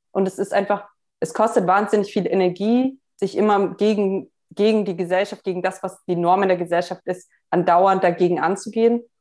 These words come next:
Und ich glaube, ich würde mir so als Ausblick auch wünschen, dass die Leute, die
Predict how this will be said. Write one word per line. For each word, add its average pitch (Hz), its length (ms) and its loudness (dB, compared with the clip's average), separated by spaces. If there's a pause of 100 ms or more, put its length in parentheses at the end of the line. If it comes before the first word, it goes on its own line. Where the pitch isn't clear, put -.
Und 180 80 -6
ich 170 80 -16
glaube, 180 180 2
ich 180 100 -4
würde 190 140 0
mir 190 120 2
so 180 80 0
als 165 220 -2
Ausblick 190 580 -2
auch 180 200 -4
wünschen, 190 300 -4
dass 170 180 -6
die 190 100 -2
Leute, 180 380 2
die 165 240 -8